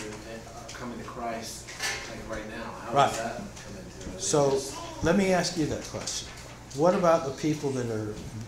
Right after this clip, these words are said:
Speaker 2: becoming believers right now? How is it that they're reconciled with God?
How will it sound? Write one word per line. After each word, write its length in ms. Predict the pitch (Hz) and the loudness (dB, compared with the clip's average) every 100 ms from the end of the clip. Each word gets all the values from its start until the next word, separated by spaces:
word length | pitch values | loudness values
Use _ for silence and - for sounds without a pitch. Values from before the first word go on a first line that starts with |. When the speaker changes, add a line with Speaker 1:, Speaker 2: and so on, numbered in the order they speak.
| - | -8
Speaker 2:
becoming 400 | - 165 185 165 | 0 2 2 2
believers 440 | 143 139 131 127 | 4 4 4 0
right 240 | 127 120 113 | 0 0 -2
now? 280 | 113 110 113 - - | -2 -2 -4 -10 -12
How 320 | - 208 220 190 | 6 8 10 8
is 160 | 156 | 4
it 120 | 143 | 2
that 140 | 120 120 | -2 -2
they're 160 | 123 | 0
reconciled 560 | 117 117 120 - 113 104 | 2 0 0 0 0 0
with 100 | 107 | -2
God? 200 | 107 101 | -2 -2